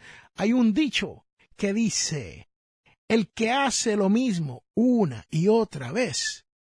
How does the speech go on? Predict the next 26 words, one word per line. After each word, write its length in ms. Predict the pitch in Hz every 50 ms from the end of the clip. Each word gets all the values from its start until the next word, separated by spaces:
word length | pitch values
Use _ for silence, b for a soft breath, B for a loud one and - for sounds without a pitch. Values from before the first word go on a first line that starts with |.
| _ _ _ _ _ _ _ _
y 200 | - 208 190 175
no 160 | 196 240 240
cambia 440 | - - 233 247 240 226 214 214 190
nada 520 | 208 233 262 262 226 175 143 - 123 _ _ _ _ -
y 140 | 214 196
sigue 360 | 160 - - 269 285 269 233 196
haciendo 500 | - - - 247 262 254 240 220 202 196
lo 120 | 196 196
mismo 460 | 214 254 262 226 190 180 160 139 - _
una 440 | - 214 233 240 240 214 185 151 131 -
y 120 | 190 208
otra 280 | 214 208 - 202 202 190
vez 360 | 269 311 294 180 - - _ _ B B B B B B B
y 140 | - 240 277
espera 680 | 226 - - - _ - 254 262 294 247 196 151 - -
resultados 1160 | - - - 214 226 233 226 - - 233 214 196 - - - 262 262 262 254 277 240 175 - b b b b b b -
diferentes 1120 | 180 170 202 254 240 - - 226 233 262 285 277 240 - - - 156 107 - - - _ _ -
cada 300 | - 247 254 269 277 302
vez, 400 | 330 339 302 - - - - _ _ _ _ _ _ _ _ _ _ _ _ _ _ -
está 320 | - 165 - - - - 180
loco, 580 | - - 294 269 - 320 285 254 - - - _ -
es 240 | 262 262 247 -
locura". 880 | 262 254 262 302 - - - 277 294 302 311 302 285 277 254 220 190 _ _ _ _
Señoras 560 | - - - 160 135 139 156 180 208 214 -
y 60 | 240 220
señores, 420 | 233 233 247 254 240 - - -